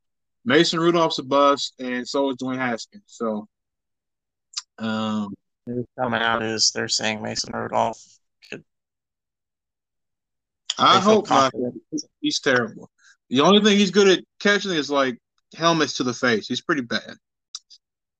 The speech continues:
Speaker 1: Yeah,
Speaker 2: All
Speaker 1: don't
Speaker 2: right.
Speaker 1: laugh. Yeah, don't, don't. <laughs>
Speaker 2: I
Speaker 1: Myles Garrett
Speaker 2: mean,
Speaker 1: is a savage.
Speaker 2: yeah. All right. So moving on here, the twenty-first overall pick, the
Speaker 1: <laughs>
Speaker 2: Patriots.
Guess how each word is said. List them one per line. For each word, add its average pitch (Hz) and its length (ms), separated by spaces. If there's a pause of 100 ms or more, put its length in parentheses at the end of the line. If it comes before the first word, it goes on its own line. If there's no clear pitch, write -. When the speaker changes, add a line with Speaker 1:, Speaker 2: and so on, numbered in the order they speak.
(340)
Speaker 1:
Yeah, 143 220
Speaker 2:
All - 60
Speaker 1:
don't 170 180
Speaker 2:
right. - 0
Speaker 1:
laugh. 156 300
Yeah, 156 120 (160)
don't, 170 220 (260)
don't. 208 200
<laughs> - 1700 (100)
Speaker 2:
I 220 160
Speaker 1:
Myles 160 60
Garrett 196 300
Speaker 2:
mean, 165 100
Speaker 1:
is - 0
a 165 60
savage. 160 680 (1500)
Speaker 2:
yeah. 135 280 (260)
All 147 120
right. - 320
So 147 360
moving 147 320
on 143 200
here, 127 280
the 123 480 (100)
twenty-first 131 540
overall 123 340
pick, 131 340
the 123 220 (640)
Speaker 1:
<laughs> - 720
Speaker 2:
Patriots. 143 540